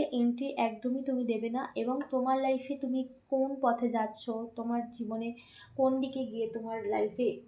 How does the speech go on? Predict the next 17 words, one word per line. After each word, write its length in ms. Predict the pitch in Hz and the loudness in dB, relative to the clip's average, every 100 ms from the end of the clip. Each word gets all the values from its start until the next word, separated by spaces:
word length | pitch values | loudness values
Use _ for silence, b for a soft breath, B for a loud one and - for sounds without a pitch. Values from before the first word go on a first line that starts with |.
| - | -14
উম, 200 | 214 214 | -8 -8
গ্রোথ 360 | 208 240 240 240 | 2 6 6 6
আসছে 420 | 226 - - 226 | 2 2 -4 -2
বা 140 | 226 226 | 0 0
তুমি 420 | 240 240 254 240 | 0 2 2 2
জীবনে 320 | 240 233 240 | 0 0 -2
কী 500 | 240 - 262 262 262 B B B B | -4 -8 -2 0 -2 B B B B
সাকসেস 560 | - 214 - 247 240 - | 2 2 2 0 0 2
পেলে 300 | 233 226 233 | 2 4 2
না 160 | 220 | 2
পেলে 320 | 208 233 233 233 | 0 0 2 0
শো 200 | - 277 | 4 4
অফ 220 | 269 - | 4 2
করার 400 | 247 247 247 240 | 2 4 2 -2
কোনো 280 | 247 247 247 | 0 0 4
দরকার 400 | 208 190 202 196 | 2 2 -4 -2
নেই। 180 | 202 | -4